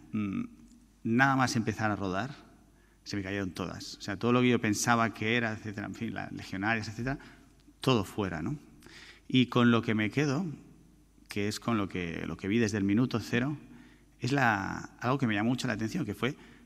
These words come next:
la absoluta y rotunda igualdad que hay entre hombres y mujeres, ¿no?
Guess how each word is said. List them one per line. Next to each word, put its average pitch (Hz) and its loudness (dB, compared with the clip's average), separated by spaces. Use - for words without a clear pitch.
la 117 2
absoluta 127 0
y 123 4
rotunda 127 4
igualdad 107 2
que - -8
hay 107 0
entre 95 -2
hombres 107 -2
y 113 2
mujeres, 85 -4
¿no? 143 -4